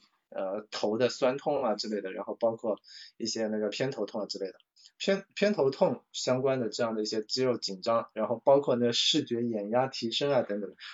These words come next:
都会跟这个颈部有很大的一些关系。那这部分的话，我们会在，就是，呃，大概是二月二十二号的时候讲肌筋膜松解的时候，到时候再讲。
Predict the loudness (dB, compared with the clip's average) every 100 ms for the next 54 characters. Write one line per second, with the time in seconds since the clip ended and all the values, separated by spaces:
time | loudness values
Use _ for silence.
0 | -2 6 6 8 4 4 2 2 0 0
1 | -2 -6 -4 -4 -2 -2 -2 -2 -4 0
2 | 4 4 2 -4 0 0 0 -4 -14 -8
3 | 0 4 6 6 4 2 2 2 2 0
4 | -4 -2 2 4 4 2 _ _ _ _
5 | -16 -16 -20 -12 -6 -2 0 0 0 0
6 | -2 -4 -4 0 4 6 4 2 2 4
7 | 6 8 8 6 10 10 10 6 -2 -4
8 | -8 -4 -4 -4 -6 -2 0 0 0 -2
9 | -2 -2 -2 -2 -6 -6 -16 -16 0 2
10 | 2 0 0 0